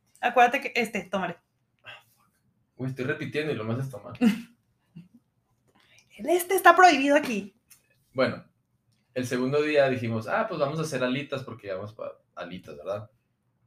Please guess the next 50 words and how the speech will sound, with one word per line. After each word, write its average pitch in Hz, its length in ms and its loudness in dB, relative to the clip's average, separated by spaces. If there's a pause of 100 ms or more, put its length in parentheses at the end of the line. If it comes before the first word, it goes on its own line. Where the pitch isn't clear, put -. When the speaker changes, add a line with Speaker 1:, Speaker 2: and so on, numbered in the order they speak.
(380)
Speaker 2:
Ahí 90 140 -12
estoy 95 260 -12
yo, 101 220 -4
¿no? 139 200 -6
Pues 120 140 -10
ya 98 160 -8
puse 107 280 -10
el, 92 240 -14
puse 101 280 -12
la, 90 760 -4
el, 85 440 -14
el 95 160 -10
quemador, 135 680 0
puse 110 260 -10
la, 95 320 -6
la 92 120 -6
ollita 120 460 -6
para 98 300 -2
el 90 120 -10
aceite, 143 520 -2
el 127 100 -4
aceite, 131 500 -4
todo 117 120 -6
el 127 100 -6
pedo. 147 220 4 (1000)
Y 160 80 0
le 156 80 2
dije 147 140 0
a - 20 -2
estos 156 180 -6
güeyes, 160 220 2
"Voy 131 80 -2
a - 20 0
ir 135 60 8
a 139 40 6
lavar, 113 460 6
voy 110 120 -2
a - 20 0
ir 107 60 6
a 120 40 4
lavar 101 240 4
unas 110 220 -4
cosas, 185 340 -2
la 110 280 -2
tabla 98 480 -2
y 95 140 -10
todo 101 120 -14
ese 101 160 -12
pedo 101 280 -2
para, 90 460 -4